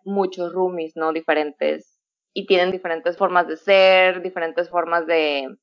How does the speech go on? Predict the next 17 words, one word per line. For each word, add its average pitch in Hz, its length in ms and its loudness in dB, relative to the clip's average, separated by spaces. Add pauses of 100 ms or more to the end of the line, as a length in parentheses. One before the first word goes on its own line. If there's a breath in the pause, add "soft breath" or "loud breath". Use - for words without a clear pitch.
(240)
convivir. 196 840 0 (600 loud breath)
Y, 254 140 6 (140)
pues, 226 160 2
obviamente 196 440 2
nosotras 202 480 0
fuimos 180 280 -4
roomies 175 280 -4
durante 175 300 -2
un 165 80 -4
año. 170 320 -4 (640 soft breath)
Fue - 120 4
la 269 120 6
mejor 285 280 2
relación 269 480 2
que - 80 -2
he - 40 -8
tenido. 247 480 -2